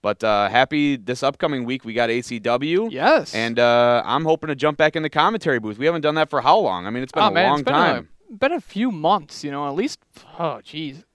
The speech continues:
Speaker 2: 'Cause, like, you started doing, like, a lot of broadcasts for, like, high school football with us, and, like, schedules didn't just line up. Plus, with, like, the Salvation Army, with the Red Kettle campaign,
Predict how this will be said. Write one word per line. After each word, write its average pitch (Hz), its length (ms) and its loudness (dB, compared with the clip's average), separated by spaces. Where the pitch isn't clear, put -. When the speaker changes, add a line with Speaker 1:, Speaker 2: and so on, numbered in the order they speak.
Speaker 2:
'Cause, 175 140 -2
like, 190 160 -2
you 208 80 -12
started 247 300 -2
doing, 160 220 -4
like, 143 140 -4
a 131 60 -2
lot 139 160 2
of 131 80 -6
broadcasts 135 500 -2
for, 139 140 -8
like, 127 120 -6
high 131 100 -6
school 135 180 -12
football 131 380 -6
with 123 160 -8
us, 131 280 -2
and, 139 100 -8
like, 131 160 -8
schedules 139 480 -4
didn't 135 220 -12
just - 260 -20
line 131 320 -2
up. 135 220 -2
Plus, 151 280 0
with, 147 120 -6
like, 135 100 -4
the 127 80 -8
Salvation 127 460 -6
Army, 151 320 0
with 135 160 -10
the 95 80 -12
Red 123 180 -4
Kettle 165 240 -2
campaign, 165 680 -8